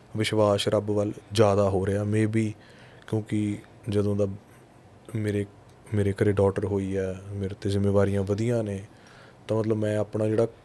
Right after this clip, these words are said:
ਖਲਾਰਾ ਹੈ ਆਪਦੀ ਜ਼ਿੰਦਗੀ ਦਾ, ਉਹ ਸਮੇਟ ਰਿਹਾ। ਤੇ ਉਹ ਸਮੇਟਣ ਲਈ ਤੁਹਾਨੂੰ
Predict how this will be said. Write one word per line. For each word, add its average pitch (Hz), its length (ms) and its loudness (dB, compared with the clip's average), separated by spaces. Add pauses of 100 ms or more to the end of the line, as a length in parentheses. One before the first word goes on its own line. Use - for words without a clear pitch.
ਖਲਾਰਾ 104 360 6
ਹੈ 107 60 8
ਆਪਦੀ 107 260 4
ਜ਼ਿੰਦਗੀ 101 400 0
ਦਾ, 92 260 -2
ਉਹ 113 40 2
ਸਮੇਟ 104 460 0
ਰਿਹਾ। 95 320 0 (420)
ਤੇ 120 80 0
ਉਹ - 20 4
ਸਮੇਟਣ 110 500 0
ਲਈ 110 140 2
ਤੁਹਾਨੂੰ 107 360 -4